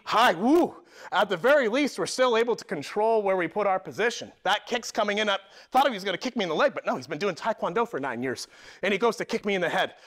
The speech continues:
I wanna make sure that with, that with, uh, yeah, I'm not gonna have very long to make that decision. If I'm doing this here, conk, that's, that, that's the K O. I don't want that.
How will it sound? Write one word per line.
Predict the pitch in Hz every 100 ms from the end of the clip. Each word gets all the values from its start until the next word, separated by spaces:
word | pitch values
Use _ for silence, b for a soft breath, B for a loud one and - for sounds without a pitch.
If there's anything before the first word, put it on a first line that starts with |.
| B
I | 160 208
wanna | 247 240
make | 233
sure | 220 240 220
that | 196 175
with, | 180 190
that | 190 175
with, | 180 190
uh, | 160 156 151 - B B
yeah, | 143 -
I'm | 214
not | 277
gonna | 233
have | 220
very | 226
long | 214 220 226
to | 196
make | 196
that | 190 185
decision. | 156 226 220 147 107 B B B
If | 147 -
I'm | 190 226
doing | 220 226 220
this | 202
here, | - 226 247 247 - b b -
conk, | 165 160 - - b b
that's, | 190 175 -
that, | 185 175
that's | 165 165
the | -
K | 151 151
O. | 135 113
I | 135
don't | 139
want | 131 120 -
that. | 104